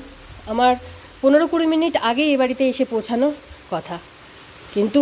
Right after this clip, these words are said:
আজকে সারাটা রোডে এত জ্যাম ছিল কি বলবো। আজকে আর স্কুটি চালিয়ে আসতে হয়নি এরকম পরিস্থিতি। কিছুক্ষণ চালাচ্ছি,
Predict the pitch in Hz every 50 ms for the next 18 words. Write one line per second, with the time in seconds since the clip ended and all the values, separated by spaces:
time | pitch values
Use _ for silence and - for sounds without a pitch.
0 | 269 240 214 202 - - - 277 302 294 285 320 359 381 - - - - - -
1 | - - - - - - 226 240 277 269 381 359 330 226 226 254 240 285 269 -
2 | - - 226 233 233 - - - 415 453 - 226 - 226 214 220 262 339 381 381
3 | - 392 392 285 240 214 233 - - - - - 226 170 160 175 170 165 151 165
4 | 175 160 - - - - - - - - - - - - - - - - - -
5 | 202 202 - 294 285 277 277 - 285 262 - 320 285 - 320 262 269 285 311 285
6 | 247 262 - - 254 240 220 220 220 214 208 202 196 214 196 190 190 185 175 175
7 | 180 - - 180 - - 170 - - - - - - - - - - - - -
8 | - - - - - - - - - - - - 269 - 285 285 359 370 285 359
9 | - 339 349 349 - - 392